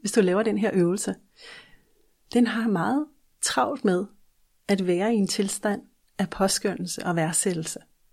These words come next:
Og det vil sige, den er ikke i stand til at tænke, "Er det nu godt nok?"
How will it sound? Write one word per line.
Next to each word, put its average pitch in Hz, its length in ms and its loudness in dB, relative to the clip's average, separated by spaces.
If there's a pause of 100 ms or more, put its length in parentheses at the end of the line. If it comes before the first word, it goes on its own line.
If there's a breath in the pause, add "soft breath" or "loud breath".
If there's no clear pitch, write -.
Og 214 100 0
det 240 100 0
vil 240 100 2
sige, 190 460 0 (300)
den 214 120 6
er 190 60 6
ikke 190 140 2
i - 20 2
stand 202 260 -2
til - 120 -2
at 202 100 2
tænke, 190 420 0 (480)
"Er 165 120 -4
det 185 160 -6
nu 196 180 2
godt 185 280 -6
nok?" 170 360 -6